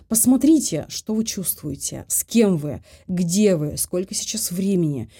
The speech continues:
о чем вы думаете и так далее. Вы наверняка обнаружите какие-то общие закономерности. И это уже поможет вам, когда вы знаете, когда вы информированы, значит, вы вооружены, да, и вы уже пон-, будете понимать, что с этим делать.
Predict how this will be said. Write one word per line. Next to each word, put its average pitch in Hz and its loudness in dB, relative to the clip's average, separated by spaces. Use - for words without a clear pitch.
о 185 -8
чем 226 2
вы 233 6
думаете 202 6
и 240 2
так 226 2
далее. 190 4
Вы 220 6
наверняка 214 6
обнаружите 233 4
какие-то - -2
общие 220 2
закономерности. 220 6
И 185 0
это 254 4
уже 214 6
поможет 196 0
вам, 233 2
когда 190 0
вы 175 2
знаете, 165 0
когда 185 2
вы 180 6
информированы, 165 2
значит, 151 -6
вы 147 -4
вооружены, 143 -6
да, 220 -4
и 190 -2
вы 175 -4
уже 180 -4
пон-, 170 0
будете 185 -2
понимать, 190 0
что - -4
с 175 -4
этим 190 2
делать. 170 -2